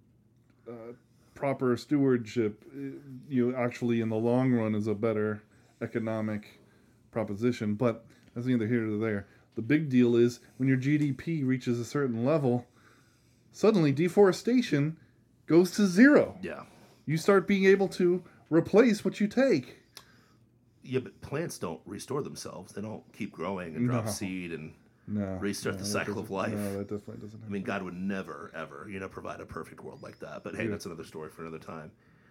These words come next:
Speaker 2: But here's my point. Liberal policies are starting to affect Trump country. Now, Ohio's, like, kind of fake conservative, eh, George Voinovich and blah, blah, blah. I'll leave that one alone for another story for another time.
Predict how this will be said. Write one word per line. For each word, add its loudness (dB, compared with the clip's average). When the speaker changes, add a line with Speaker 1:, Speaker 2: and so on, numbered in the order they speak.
Speaker 2:
But -2
here's 0
my -6
point. -8
Liberal -2
policies -8
are -6
starting -6
to -8
affect -10
Trump -12
country. -16
Now, -2
Ohio's, -4
like, -8
kind -10
of -12
fake -10
conservative, -8
eh, -12
George -6
Voinovich -8
and -18
blah, -12
blah, -10
blah. -8
I'll -12
leave -10
that -10
one -12
alone -8
for -20
another -12
story -12
for -20
another -12
time. -12